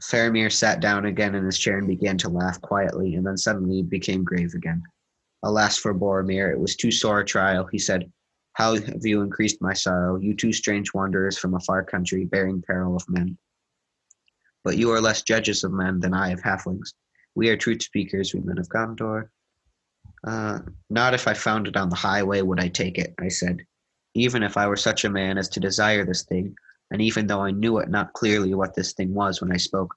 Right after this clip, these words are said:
I s-, still, I should take those words as a vow and be held by them."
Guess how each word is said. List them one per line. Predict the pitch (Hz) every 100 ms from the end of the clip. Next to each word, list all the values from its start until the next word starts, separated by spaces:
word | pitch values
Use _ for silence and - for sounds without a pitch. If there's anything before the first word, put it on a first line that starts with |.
| -
I |
s-, | 85 - - _ -
still, | - - 101 98 90 _ _ _ -
I | 95
should | - 90 90
take | 101 90 -
those | 92 87 90
words | - 92 90 87
as | 85
a | 87
vow | - - - - -
and | 175
be | 170
held | 170 151 165
by | 147
them." | 160 - 170